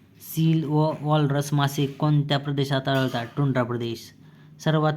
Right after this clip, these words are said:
खोल महासागर कोणता? पॅसिफिक महासागर. पलामा कालवा कोणत्या दोन महासागरांना जोडतो?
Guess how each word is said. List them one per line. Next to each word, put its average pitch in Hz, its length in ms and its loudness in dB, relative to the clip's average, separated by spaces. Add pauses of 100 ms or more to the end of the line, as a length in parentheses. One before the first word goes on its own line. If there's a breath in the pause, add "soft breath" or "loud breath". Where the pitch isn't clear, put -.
खोल 165 180 4
महासागर 151 440 4
कोणता? 135 320 0
पॅसिफिक 135 520 -2
महासागर. 131 440 -2 (2750 loud breath)
पलामा 147 400 6
कालवा 143 380 6
कोणत्या 147 440 2
दोन 143 220 2
महासागरांना 135 680 2
जोडतो? 123 540 -2